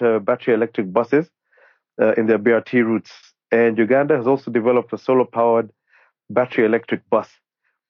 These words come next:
uh, which was featured on C N N and the B B C. A number of Nissan Leafs are already in use on the continent,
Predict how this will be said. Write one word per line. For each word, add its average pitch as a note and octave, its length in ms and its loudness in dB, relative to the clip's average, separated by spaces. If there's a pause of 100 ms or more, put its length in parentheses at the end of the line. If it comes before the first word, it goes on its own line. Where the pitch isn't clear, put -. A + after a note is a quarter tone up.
uh, G#2 160 2
which G#2 140 -6
was A#2+ 120 0
featured B2+ 320 0
on G2+ 220 0
C - 180 -2
N A2+ 80 2
N A2 240 -2
and G2+ 260 -2
the G2 60 -4
B G#2+ 120 2
B G#2 140 0
C. - 280 -4 (1040)
A A2 40 2
number D#3+ 320 4
of B2+ 120 0
Nissan C#3 460 0
Leafs F3+ 380 -2
are A#2 60 2
already C3+ 360 2
in A2+ 120 -2
use C#3 420 -2 (160)
on A2+ 120 0
the A2 80 0
continent, C3+ 600 -2